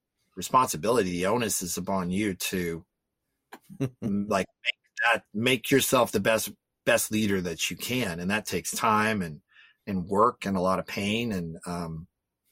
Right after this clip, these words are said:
Speaker 1: and owning things when they don't go right. Um, I remember, I remember I lost a,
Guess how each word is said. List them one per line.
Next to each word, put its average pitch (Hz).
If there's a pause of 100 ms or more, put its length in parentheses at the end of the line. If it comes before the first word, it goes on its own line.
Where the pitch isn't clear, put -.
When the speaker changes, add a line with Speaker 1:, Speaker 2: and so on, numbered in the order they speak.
(100)
Speaker 1:
and 110
owning 135
things 147
when 120
they 110 (600)
don't 123
go 120
right. 117
Um, 104
I 110
remember, 120 (1200)
I 139
remember 143
I 123
lost 131 (300)
a, 120